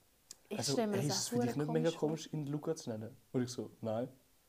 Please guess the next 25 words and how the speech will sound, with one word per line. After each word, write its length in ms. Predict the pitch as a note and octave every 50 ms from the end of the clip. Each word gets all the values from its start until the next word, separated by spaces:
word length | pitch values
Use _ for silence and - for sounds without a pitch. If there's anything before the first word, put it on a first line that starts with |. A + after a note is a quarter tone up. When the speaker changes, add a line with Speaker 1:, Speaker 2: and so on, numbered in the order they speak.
| _ _ _ _ _ -
Speaker 2:
Also, 160 | - B2 C3+
Speaker 1:
Hä? 60 | C#3 A3
Speaker 2:
weißt, 560 | - - - - - - - - - G3 G#3+
äh, 220 | A3+ B3 G#3+ E3+ E3
Luca 460 | C#3+ C3+ C3 E3 F3 E3+ - - -
ist 200 | - C3+ B2 -
so 100 | - D3+ D3+
ein 100 | C#3 B2+
häufiger 320 | D#3 C#3+ - C3+ B2 B2
Name. 380 | A#2 B2 C3 B2 A#2+ B2 D3 - - - _
Ich 120 | - - -
kenne 240 | - C3 C3 B2+
so 200 | A#2+ - - D3+
viele 220 | D3+ - E3 - - -
andere 300 | - C3 C#3 D3 C#3+ D3
Leute, 260 | C3+ C3 B2 B2 B2 -
die 100 | A#2+ A2+ - - -
auch 220 | A#2 A#2+ C3+ D3+
Luca 500 | C#3 C3 B2+ C#3 D3+ C#3+ - C#3+ C#3 B2
heissen. 480 | A2+ G#2+ A2 A2 - - - C#3+ D#3 D#3 - -
Speaker 1:
Ja. 340 | A3 A3 A3 G#3+ G#3+ G#3+ G#3+ -
Speaker 2:
Like, 200 | B2 B2+ B2 C#3+
es 100 | C3 A#2+
ist 140 | C3 B2+ -
so, 380 | - C3 B2 A#2+ A#2 A#2+ -